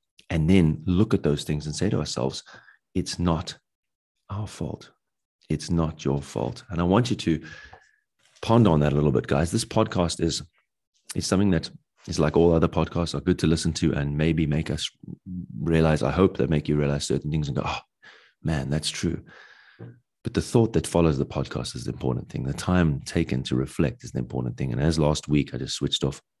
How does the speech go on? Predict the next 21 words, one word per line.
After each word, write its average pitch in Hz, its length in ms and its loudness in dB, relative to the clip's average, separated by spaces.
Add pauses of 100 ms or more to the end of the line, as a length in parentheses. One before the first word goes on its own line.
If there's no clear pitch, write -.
all 76 180 2
podcasts, - 640 -4
all 73 440 -2
audiobooks. 65 560 -2 (680)
The 80 60 -4
important 76 380 2
thing 73 160 2
is 67 100 0
the 67 100 0
reflection, 69 540 -2
the 65 80 -6
self-reflection 69 800 -4
and 62 140 -6
looking 71 260 -4
deeper 76 420 -4 (220)
and 71 140 -8
pondering 69 420 0
on 60 140 -4
these 65 180 -4
things. 57 340 -8 (760)
So 73 480 0